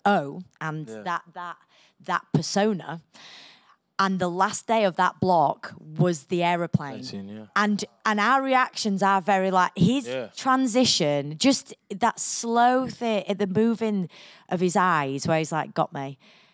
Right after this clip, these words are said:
Speaker 1: And you're like, "Ah." And he's just, this, this
Speaker 2: Yeah.
Speaker 1: performance came out, and it was,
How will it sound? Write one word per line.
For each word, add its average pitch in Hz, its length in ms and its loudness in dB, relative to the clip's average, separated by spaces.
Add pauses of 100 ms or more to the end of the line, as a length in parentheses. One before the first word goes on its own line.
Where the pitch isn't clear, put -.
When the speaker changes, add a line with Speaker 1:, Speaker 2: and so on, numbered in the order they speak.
Speaker 1:
And 175 140 -4
you're 175 80 0
like, 170 160 0 (480)
"Ah." 165 460 -6
And 196 160 -4
he's 190 180 -4
just, 277 380 0
this, - 300 -4 (320)
this 277 200 -2
Speaker 2:
Yeah. 247 120 -4
Speaker 1:
performance 277 520 2
came 208 220 2
out, 180 240 2
and 190 100 -2
it 196 100 -6
was, 240 260 -8